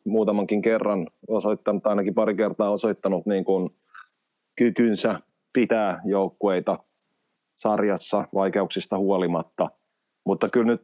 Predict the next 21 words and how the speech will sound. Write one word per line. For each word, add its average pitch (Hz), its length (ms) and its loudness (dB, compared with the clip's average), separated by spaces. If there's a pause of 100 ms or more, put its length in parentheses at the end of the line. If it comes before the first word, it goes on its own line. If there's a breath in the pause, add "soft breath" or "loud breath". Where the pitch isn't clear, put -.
(120)
vähän 113 340 0
pahalta 95 500 0 (280)
kieltämättä 95 540 -2
näyttää. 87 680 0 (400)
Ö, 90 160 0
joukkue, 104 440 0 (920)
no, 117 260 2
en 120 180 2
tiedä, 120 260 2
onko 117 340 0 (260)
heikentynyt 117 580 0
tai 113 160 2
vahvistunut, 101 680 0
ei 104 140 4
ehkä 95 220 -2 (140)
kumpaankaan 101 560 2
suuntaan 98 420 0
ainakaan 95 360 0
merkittävästi. 92 1040 -2 (600)
Mutta 98 800 -2
tuota, 95 600 0